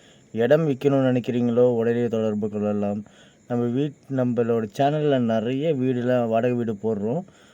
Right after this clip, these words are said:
உங்க நண்பர்களுக்கு யாருக்கும் நான் வாடகை வீடு வேணும்னு கேட்டாங்கன்னா, உடனே ஷேர் பண்ணுங்க. கிச்சன் ஏரியா ஃபுல்லும் ஸ்லாப் ஒர்க் பண்ணியிருக்கு. இந்த பக்கம் விண்டோ வந்துடுது. டைரக்டா தண்ணி எல்லாம் குடிக்கிற தண்ணி தான். அக்வாகார்டு வேணா போட்டுக்கலாம்.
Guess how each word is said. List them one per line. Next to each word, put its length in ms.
உங்க 160
நண்பர்களுக்கு 680
யாருக்கும் 360
நான் 120
வாடகை 320
வீடு 220
வேணும்னு 460
கேட்டாங்கன்னா, 240
உடனே 460
ஷேர் 200
பண்ணுங்க. 340
கிச்சன் 400
ஏரியா 340
ஃபுல்லும் 540
ஸ்லாப் 420
ஒர்க் 180
பண்ணியிருக்கு. 420
இந்த 180
பக்கம் 260
விண்டோ 360
வந்துடுது. 420
டைரக்டா 520
தண்ணி 300
எல்லாம் 220
குடிக்கிற 320
தண்ணி 260
தான். 200
அக்வாகார்டு 460
வேணா 280
போட்டுக்கலாம். 400